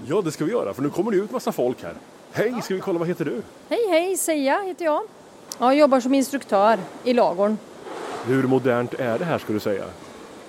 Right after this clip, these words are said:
Speaker 2: Ja, det här är ju toppmodernt. Det är det senaste vi har. Är det ju. Så att det, det går inte att få nyare.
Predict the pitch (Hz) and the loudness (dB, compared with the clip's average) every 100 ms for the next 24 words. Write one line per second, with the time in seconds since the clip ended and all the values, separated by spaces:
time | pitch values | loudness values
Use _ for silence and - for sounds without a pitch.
0 | - - 233 226 277 277 262 254 - 208 | -16 0 4 6 6 4 4 0 0 0
1 | 208 269 - 240 269 247 277 240 226 233 | 2 2 2 2 2 2 2 2 0 0
2 | 220 190 277 - - - - - - - | 2 4 2 -2 -16 -16 -18 -20 -20 -20
3 | - - 226 240 269 - - - - 240 | -8 -2 2 2 0 -8 -18 -16 -6 -4
4 | 220 240 262 262 262 254 254 262 254 247 | -2 -4 -2 -2 -2 -2 -2 -4 -2 0
5 | 311 277 247 285 339 320 254 254 | 2 0 2 4 6 6 8 6